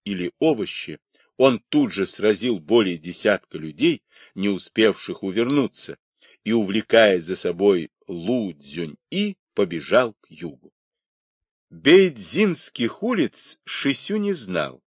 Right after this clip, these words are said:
да и Лу Цзюнь И совершенно обезумевший от страха, почти ничего не помнил. Когда о случившемся донесли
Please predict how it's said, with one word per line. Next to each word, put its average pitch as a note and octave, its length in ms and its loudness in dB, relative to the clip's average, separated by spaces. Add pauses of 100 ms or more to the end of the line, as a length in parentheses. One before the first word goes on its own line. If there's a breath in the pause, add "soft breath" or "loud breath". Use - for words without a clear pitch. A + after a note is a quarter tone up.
(460)
да A#2+ 300 6
и - 240 -2
Лу D3+ 340 2
Цзюнь C3+ 480 -6
И G3+ 260 -6
совершенно G2+ 840 0
обезумевший F#2+ 1000 -4
от - 260 -8
страха, E3+ 560 -2
почти - 840 -6
ничего G2 560 -4
не F#2 140 -6
помнил. C2+ 500 -10 (1900)
Когда C#3 580 4
о C3+ 40 2
случившемся G2+ 1080 -4
донесли F#2+ 680 -2